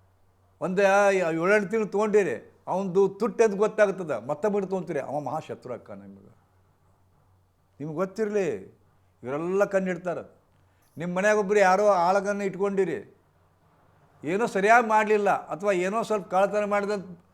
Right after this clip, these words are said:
ನೀವು ಬಿಡಿಸ್ರಿ. ಊರು ತುಂಬ ನಿಮ್ಮ ಚಾರಿತ್ರ್ಯ ಹಿಂಗೆ ಮಾಡ್ತಾರೆ ಅವರು.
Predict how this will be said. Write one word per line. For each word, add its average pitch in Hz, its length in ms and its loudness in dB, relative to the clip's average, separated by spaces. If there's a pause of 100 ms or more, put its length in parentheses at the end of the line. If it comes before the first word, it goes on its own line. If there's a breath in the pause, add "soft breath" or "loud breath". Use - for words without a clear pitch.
(200)
ನೀವು 190 180 -8
ಬಿಡಿಸ್ರಿ. 233 720 0 (120)
ಊರು 208 280 -4
ತುಂಬ 202 260 -2
ನಿಮ್ಮ 185 480 -2 (520)
ಚಾರಿತ್ರ್ಯ 147 360 0
ಹಿಂಗೆ 127 180 -8
ಮಾಡ್ತಾರೆ 101 300 -14
ಅವರು. 98 220 -20